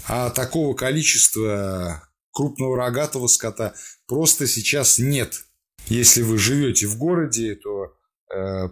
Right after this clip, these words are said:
проедьте по деревням, ну, в де-, в детстве наверняка вы там бывали у бабушки с дедушкой. Помните, как там ходили, выпасали там коров каждый вечер, там встречали, в каждом хозяйстве было там по несколько коров. Сейчас же этого нет.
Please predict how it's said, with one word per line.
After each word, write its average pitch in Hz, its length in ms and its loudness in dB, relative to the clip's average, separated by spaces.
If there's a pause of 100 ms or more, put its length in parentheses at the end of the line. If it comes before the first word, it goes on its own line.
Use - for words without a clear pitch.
проедьте 127 600 0
по 107 380 -2
деревням, 123 720 0
ну, 117 300 -4
в 90 120 -6
де-, 107 380 0
в 92 80 -4
детстве 101 400 2
наверняка 92 460 -2
вы 82 80 -8
там 80 180 -8
бывали 110 320 -2
у 87 80 0
бабушки 85 500 -6 (420)
с 101 180 6
дедушкой. 87 420 2
Помните, 123 460 2
как 82 180 -8
там 85 160 -8
ходили, 92 400 -4
выпасали 82 560 0
там 76 200 -4
коров 110 400 -2
каждый 85 320 -6
вечер, 85 300 -4
там 78 140 -12
встречали, 98 680 0 (360)
в - 80 -12
каждом 87 300 0
хозяйстве 98 600 4
было 82 260 0
там 76 200 -4
по - 80 -6
несколько 85 460 2
коров. 95 180 -2 (320)
Сейчас 123 360 4
же 95 120 0
этого 95 240 -4
нет. 127 380 -2